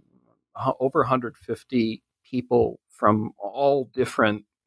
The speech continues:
places, border cities, small towns, um, those who are marginalized, those who are political elites. So in what way is your book not, let's say, a story about Putin? It is a story about Putin,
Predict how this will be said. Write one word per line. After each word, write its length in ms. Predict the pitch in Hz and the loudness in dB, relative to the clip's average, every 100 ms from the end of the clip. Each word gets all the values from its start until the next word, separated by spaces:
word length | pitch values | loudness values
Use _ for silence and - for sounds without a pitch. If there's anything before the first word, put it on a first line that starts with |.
| _ _ _ - | _ _ _ -2
places, 580 | 117 110 127 110 113 - | 0 2 0 -2 -6 -4
border 340 | 117 117 113 | 2 2 2
cities, 600 | 107 - 113 107 101 101 | 0 -2 2 2 4 2
small 480 | - - 117 117 113 - | 0 0 0 2 0 -8
towns, 580 | 113 110 107 101 104 - - _ _ _ - _ - | -2 0 2 0 -4 -10 -16 _ _ _ -20 _ -2
um, 360 | 110 107 104 _ | -2 -2 -6 _
those 300 | 127 135 135 | 0 0 0
who 160 | - 127 | -4 0
are 160 | 113 113 | 0 0
marginalized, 1160 | 117 117 117 117 107 104 110 104 104 - 139 | 0 0 0 -2 0 2 2 2 -2 -6 -8
those 300 | 117 127 123 | 0 2 2
who 100 | - | 0
are 120 | 110 113 | -2 -2
political 680 | - 117 110 - 120 123 113 | -4 0 0 -2 -2 -2 0
elites. 460 | 123 110 107 - _ - - - _ | 2 2 0 -8 _ -20 -20 -20 _
So 220 | - 180 180 | -2 2 2
in 220 | 208 233 | 2 -2
what 180 | 392 - | -2 -2
way 140 | 302 | -2
is 180 | 311 - | 0 0
your 100 | 170 | -2
book 280 | 127 143 - _ | 0 -2 -2 _
not, 300 | 127 131 135 _ _ | 0 0 0 _ _
let's 220 | 131 - | -2 0
say, 440 | - 127 123 120 _ _ - | 0 2 2 -2 _ _ -2
a 80 | 127 | 0
story 520 | - - 139 120 117 | 0 0 0 0 -2
about 340 | 101 107 98 _ | 0 -2 -2 _
Putin? 500 | 127 113 95 78 - | 0 0 -2 -8 -12
It 100 | 151 | 0
is 220 | 175 196 160 | 2 2 0
a 60 | |
story 400 | - - 117 101 | -4 0 0 2
about 320 | 104 92 90 - | 0 -2 -6 -4
Putin, 400 | 104 - 107 | -4 -4 -10